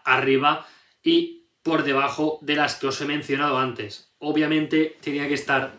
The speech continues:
aquí, de lo mejorcito que, que sacó Jordan cinco, bueno, la marca Jordan, ¿no? Nike, en este caso modelo Jordan cinco. Y voy a pasar ahora sí al top número siete.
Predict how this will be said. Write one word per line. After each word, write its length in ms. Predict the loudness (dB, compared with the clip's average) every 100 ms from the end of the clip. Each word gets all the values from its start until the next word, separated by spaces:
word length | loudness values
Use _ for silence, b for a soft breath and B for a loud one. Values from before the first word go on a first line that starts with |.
| 2
aquí, 560 | 2 4 2 2 0 B B B B B
de 140 | 2
lo 100 | 4
mejorcito 640 | 2 0 -2 0 0 0 0
que, 460 | 2 4 4 4
que 80 | 2
sacó 540 | -4 -4 -2 -2 -4 -2
Jordan 380 | -2 0 -2 -4
cinco, 420 | -6 -6 -2 -2
bueno, 300 | -2 -4 -6
la 100 | -6
marca 300 | -4 -2 0
Jordan, 320 | 0 0 -2
¿no? 160 | -2 -2
Nike, 480 | -2 -4 -4 -10 b b -12
en 80 | -8
este 160 | -4
caso 160 | -4 -2
modelo 260 | -2 -2
Jordan 300 | 0 -2 -4 -4
cinco. 400 | -6 -6 -10 B B B B -4
Y 160 | -2
voy 140 | 0 0
a 60 |
pasar 260 | -2 0 2
ahora 140 | 2
sí 380 | 0 -4 -4 -6
al 260 | -2 -2 0
top 260 | -2 -2 -4
número 360 | -2 2 2
siete. 580 | 0 0 0 0 -4 -6